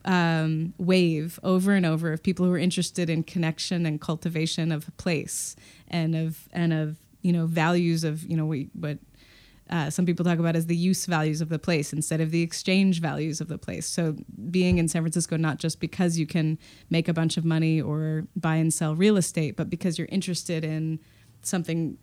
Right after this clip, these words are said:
you know, special about the community, whatever that is. And there's so many communities here, right? There's not just one way to see the city. But what I think ends up being enraging to people like you who've been here forever, your experience of forever is, is when people come in and sort of are fixed on the notion of what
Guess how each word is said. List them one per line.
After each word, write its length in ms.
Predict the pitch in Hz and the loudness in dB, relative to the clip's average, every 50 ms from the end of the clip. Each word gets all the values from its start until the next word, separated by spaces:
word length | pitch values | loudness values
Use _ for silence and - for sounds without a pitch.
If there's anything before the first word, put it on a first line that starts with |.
| - | -6
you 100 | - 185 | -4 -2
know, 120 | 170 147 147 | -2 -2 -4
special 460 | - - - 185 165 - - 180 170 | -6 -6 -4 -4 -4 -2 -2 -2 -2
about 380 | 160 156 151 151 147 151 - - - - - | -2 -2 -4 -4 -4 -6 -8 -10 -18 -16 -10
the 140 | 170 165 | -8 -8
community, 640 | 165 - - 208 220 226 220 175 - - - - 170 - _ | -8 0 4 6 6 6 4 2 0 -4 -8 -10 -12 -10 _
whatever 260 | - 180 180 175 175 170 | -2 0 0 2 2 2
that 140 | 170 160 170 | 0 2 2
is. 200 | 180 165 151 160 | 2 0 2 2
And 60 | 165 | 2
there's 140 | 165 160 - | 0 2 2
so 120 | 208 190 | 2 4
many 180 | 180 165 160 151 | 4 2 2 0
communities 560 | - - 180 202 220 208 175 160 - 156 - | 0 2 6 6 6 6 6 4 -2 -4 -4
here, 160 | - 156 156 | -4 -2 -2
right? 160 | 160 156 151 | -2 -4 -2
There's 180 | - 151 151 151 | -4 -4 -2 -2
not 120 | 175 151 | -2 -2
just 240 | - 170 156 - - | -2 -4 -4 -4 -2
one 260 | 165 170 180 180 180 | 0 2 4 4 4
way 140 | 175 170 156 | 4 4 2
to 100 | 156 156 | 2 0
see 160 | - - 170 | -2 -2 -4
the 100 | 156 160 | -4 -4
city. 440 | 151 - - 220 185 156 - - - - - - - - - - - - - - | -4 -2 -2 -2 -2 -2 -4 -6 -8 -10 -14 -20 -20 -20 -20 -20 -20 -20 -18 -2
But 300 | - 180 165 160 151 - - | 0 0 2 2 0 -2 -2
what 160 | 180 180 170 | -2 0 0
I 60 | 170 | 0
think 200 | 160 - 180 180 | 0 2 2 2
ends 180 | 170 165 165 160 | 4 4 4 2
up 120 | 170 160 | 2 0
being 160 | 156 160 160 156 | 0 0 0 0
enraging 420 | 151 156 160 180 185 180 170 165 | 0 0 2 2 2 2 2 0
to 80 | 156 151 | 0 -2
people 260 | - 165 165 160 156 | -4 -4 -4 -4 -4
like 220 | 160 156 160 - | -4 -4 -2 0
you 220 | 247 247 233 196 170 | 2 2 4 4 2
who've 180 | 170 160 156 | 2 0 -2
been 160 | - 160 151 | -2 -2 0
here 320 | 160 151 165 156 151 151 156 | 0 0 0 -2 -2 -4 -6
forever, 720 | - - - 170 151 127 175 185 175 156 151 165 196 214 160 - - - - - - - | -8 -4 -4 -4 -2 0 -2 -2 -2 -4 -4 -4 -4 -6 -6 -10 -14 -18 -20 -20 -12 -8
your 240 | 175 165 165 180 175 | -6 -2 -2 -2 -2
experience 480 | 175 - - - 175 165 156 151 - | -2 -6 -6 -6 -4 -4 -4 -4 -4
of 80 | 160 156 | -8 -6
forever 340 | - 170 180 233 220 202 180 | -2 0 0 2 2 2 2
is, 240 | 160 160 165 - - | 2 0 -2 -4 -2
is 360 | - 180 170 165 160 160 - - - - _ - _ _ _ _ - - - - - - - - | 0 0 0 0 0 -4 -8 -12 -18 -20 _ -20 _ _ _ _ -20 -20 -20 -20 -20 -20 -6 -2
when 120 | 202 196 170 | 0 2 4
people 200 | 208 185 190 180 | 4 4 2 0
come 240 | - 196 190 196 | 0 2 2 4
in 120 | 196 190 190 | 4 4 4
and 140 | 190 180 170 | 4 2 2
sort 220 | - - 170 170 | 0 0 0 0
of 80 | 165 160 | -2 -2
are 100 | 131 160 | -4 -6
fixed 480 | - - - - 254 240 - - - | -8 -8 -2 -2 -2 -2 -2 -2 0
on 120 | 202 185 185 | 2 2 2
the 60 | 175 | 2
notion 400 | 175 180 185 190 - - 202 180 | 2 2 2 0 0 0 0 0
of 120 | 165 160 | 0 0
what 220 | 170 180 165 - | 0 0 0 -2